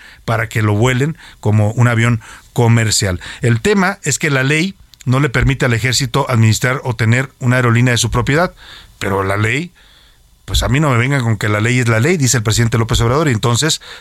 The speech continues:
dice el cable que están planeando hacer un decreto presidencial para no tener que ir al Congreso a modificar la ley de aviación y que el ejército pueda tener, ¿por qué no?, también su aerolínea. Escuchemos esta nota,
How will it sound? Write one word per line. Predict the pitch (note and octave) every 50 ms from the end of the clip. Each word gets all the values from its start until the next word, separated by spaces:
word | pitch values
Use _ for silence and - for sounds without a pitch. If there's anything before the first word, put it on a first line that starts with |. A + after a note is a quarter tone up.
| -
dice | - A2 A#2+ A#2 -
el | C3+ A#2+
cable | - D3 B2+ A#2 A#2+ D3 D3+ - - - -
que | - B2+
están | A2 - B2 A#2
planeando | A2+ B2+ A#2+ A#2 A#2 A#2 A2+ A#2 C3 C3 C3 - - - - -
hacer | - A2 A#2+ C3 B2
un | C3 C3+
decreto | C3 C#3 - - D#3 E3 D3+ A#2 D3+ D3+ - _ _ _ _
presidencial | - G#2+ G#2 G2+ A#2 A2+ A2+ A2 C#3 C3+ A#2+ C3+ D#3+ - - - - - - - -
para | - G2+ G2+
no | G2 G#2 A2 A2
tener | A#2+ A#2 A2+ A2
que | - B2
ir | A#2
al | A#2+ A2+
Congreso | - C3 C3+ C3 B2+ A2+ - C#3+ D3+ - - - - - -
a | - G2+
modificar | G2+ G#2 G2 G2 F2+ - A#2 A#2 A#2
la | A#2 A2+
ley | G#2+ A2 A2+ A#2 B2+ - - A#2
de | A2 A2 G#2 G2+ G2 - -
aviación | - A2+ G#2 G#2+ A2+ A2+ A2+ - C3+ C#3 E3 E3 - - - - - -
y | B2 A2+
que | - A2+
el | G#2+ G2+
ejército | G2+ F#2+ A#2 A2 G#2+ - - G#2+ F2
pueda | - A2+ A2+ A2
tener, | - G#2+ G2 A2+ B2 A#2+ A2+ - - - - -
¿por | G#2 G2 F#2 -
qué | - A#2+
no?, | A2+ A#2+ D3+ F3 - - - - - _ -
también | - A#2+ G2+ G2+ G2 G#2 G#2+ G#2
su | - A2+
aerolínea. | G2+ G2 F#2 F#2 F#2+ G2 G#2
Escuchemos | G2+ - - - C3+ C3+ A#2+ -
esta | C3 A#2+ - B2
nota, | A#2+ A#2+ - C3+ A#2 A2